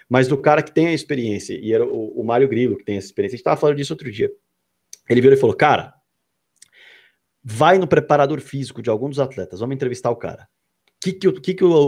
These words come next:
o que que os atletas têm que fazer pra não perder o,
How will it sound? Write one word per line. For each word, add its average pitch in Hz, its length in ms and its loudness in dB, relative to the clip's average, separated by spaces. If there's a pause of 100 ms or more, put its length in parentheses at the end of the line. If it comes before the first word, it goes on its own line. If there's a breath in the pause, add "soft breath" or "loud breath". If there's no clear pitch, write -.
o 131 40 -2
que 135 100 -10
que - 80 -12
os 165 80 -2
atletas 147 260 -2
têm 147 120 -4
que - 40 -16
fazer 139 420 2
pra 143 140 2
não 143 140 0
perder 127 420 4
o, 113 500 0